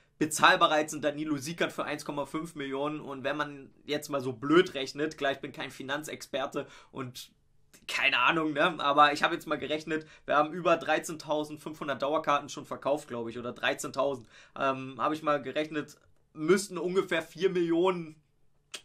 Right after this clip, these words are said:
Einnahmen sein durch Dauerkarten. Da wären doch die vierhundertfünfzigtausend eigentlich drin gewesen, aber gut. <laughs> Das ist jetzt, äh, irgendwie Laberei, ne? Finanzexperte Max, an alle Kieler Fans. Ich weiß ja, ab und zu, äh, schaut der ein oder andere mal rein.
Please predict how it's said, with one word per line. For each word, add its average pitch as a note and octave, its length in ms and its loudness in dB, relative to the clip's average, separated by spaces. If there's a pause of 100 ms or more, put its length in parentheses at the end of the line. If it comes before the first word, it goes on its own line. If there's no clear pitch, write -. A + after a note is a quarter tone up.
Einnahmen D#3 520 2
sein E3+ 440 2
durch E3 240 0
Dauerkarten. F3 720 2 (220)
Da C3+ 140 -6
wären E3+ 220 2
doch E3+ 140 -2
die D3+ 120 -12
vierhundertfünfzigtausend D#3+ 1000 -4
eigentlich D3+ 360 -4
drin D#3+ 180 -4
gewesen, C#3 400 -4
aber B2+ 200 -4
gut. A#2+ 240 -10 (240)
<laughs> - 320 -4
Das A3+ 160 2
ist A3 240 0
jetzt, - 340 -2
äh, A#3+ 680 2
irgendwie E3+ 460 2
Laberei, D#3 640 6
ne? D3 520 0
Finanzexperte D3 840 -4
Max, C#3+ 320 -4
an C#3+ 120 -6
alle D3+ 240 -2
Kieler D#3 280 0
Fans. E3 320 -4
Ich C3 140 -12
weiß D3+ 200 0
ja, B2+ 120 -4
ab - 140 -8
und C#3 120 -12
zu, D3 380 -4 (320)
äh, C3+ 240 -2
schaut C#3+ 260 2
der B2 120 -4
ein C#3+ 160 -4
oder C#3 180 0
andere C#3 240 -4
mal B2+ 140 -6
rein. D3+ 420 -2